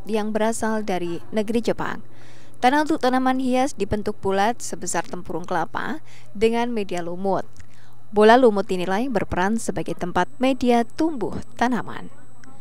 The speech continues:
Selanjutnya, bola lumut tersebut dililit dengan tali, bisa dari untaian karung goni bekas atau benang wol lain,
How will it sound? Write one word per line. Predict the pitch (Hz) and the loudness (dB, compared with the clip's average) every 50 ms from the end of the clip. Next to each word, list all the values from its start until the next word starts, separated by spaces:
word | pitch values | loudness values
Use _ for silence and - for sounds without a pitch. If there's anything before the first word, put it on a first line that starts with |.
| - - - - - - - - - | -8 -8 -6 -6 -6 -6 -6 -8 -6
Selanjutnya, | - - 294 311 311 294 294 - 208 180 196 233 262 | -2 2 4 4 4 4 2 0 0 2 2 2 4
bola | 240 240 240 240 247 | 6 8 8 8 8
lumut | 233 226 220 226 - | 6 4 2 2 2
tersebut | 220 214 - - 202 190 214 226 233 262 240 - | 0 0 2 0 2 4 6 8 8 8 6 4
dililit | 202 208 202 208 214 226 220 - | 0 2 4 6 6 6 4 4
dengan | 202 202 208 202 | 2 0 0 2
tali, | 190 202 196 196 196 226 247 277 302 | 2 2 2 4 2 2 2 2 0
bisa | 277 247 196 180 - 208 196 208 | 0 0 0 0 2 2 2 4
dari | 202 190 165 175 160 | 4 2 2 2 0
untaian | 185 180 - 175 175 180 | 0 0 0 0 0 0
karung | - 226 247 262 277 269 254 | 2 2 2 4 2 2 4
goni | 247 247 233 240 240 | 4 6 6 6 4
bekas | - 240 214 - 226 277 285 - - | 2 0 2 2 2 2 2 0 -2
atau | 254 262 247 - 294 | -2 -2 0 0 0
benang | 277 226 220 233 226 226 | 0 2 2 2 2 4
wol | 220 214 214 208 | 6 6 6 6
lain, | 208 214 240 254 233 175 - - - | 6 4 4 4 2 2 0 -2 -6